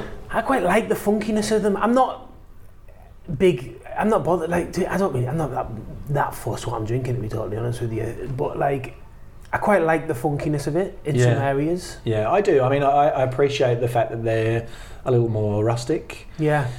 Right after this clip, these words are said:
Speaker 2: Maybe they're a little bit more of an accurate representation of something.
Speaker 1: Yeah.
Speaker 2: For me, like, and I'm not a massive advocate of, um, the natural wine movement, like a lot of, um, kind of younger sons are. Uh,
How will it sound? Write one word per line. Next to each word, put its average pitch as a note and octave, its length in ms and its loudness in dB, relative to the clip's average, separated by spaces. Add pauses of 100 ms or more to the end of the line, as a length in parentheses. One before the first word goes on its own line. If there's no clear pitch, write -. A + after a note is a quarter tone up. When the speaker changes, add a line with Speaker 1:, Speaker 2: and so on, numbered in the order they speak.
(140)
Speaker 2:
Maybe D#3 300 6
they're B2+ 280 6
a A2+ 40 4
little A#2+ 160 4
bit B2 160 0
more A#2 220 0
of G#2+ 80 0
an A2+ 100 0
accurate A2+ 360 0
representation A2+ 680 -4
of G2+ 100 -2
something. B2 600 0 (220)
Speaker 1:
Yeah. C#3+ 240 -2 (120)
Speaker 2:
For C#3 160 -2
me, D3 280 6
like, A#2+ 480 2 (380)
and A#2+ 140 2
I'm A#2+ 200 4
not - 580 0
a A2+ 120 -2
massive A#2+ 480 0
advocate G#2 480 -2
of, G2+ 560 -2
um, G2+ 600 -2 (600)
the G#2 120 -2
natural G2+ 360 -2
wine G2+ 220 0
movement, G2+ 360 -4
like F#2+ 220 -2
a G#2 40 -2
lot G#2 180 0
of, - 400 -6 (100)
um, G2 380 -4 (120)
kind G2+ 180 -4
of - 200 -8 (920)
younger G#2 240 -2
sons G2+ 360 -2
are. B2 320 2
Uh, A#2 140 -8